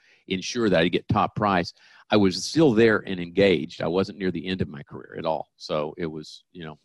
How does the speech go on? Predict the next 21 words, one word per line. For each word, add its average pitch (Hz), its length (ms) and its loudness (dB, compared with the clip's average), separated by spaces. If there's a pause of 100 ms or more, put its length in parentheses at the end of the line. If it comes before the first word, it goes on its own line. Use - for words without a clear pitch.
I 92 60 -2
was 87 180 -2
still 90 300 -6 (160)
producing 87 440 -6
more 82 280 -8 (360)
every 92 180 2
time 80 180 0
I 73 80 -2
added 85 220 2
somebody. - 320 -14
So, - 200 -16 (600)
but 90 140 0 (180)
yeah, 117 100 4
I 151 40 0
think 233 180 0
it's - 100 2
gonna 110 180 -6
get 98 240 0
a 98 40 -4
little 92 200 0
scary, 92 500 -2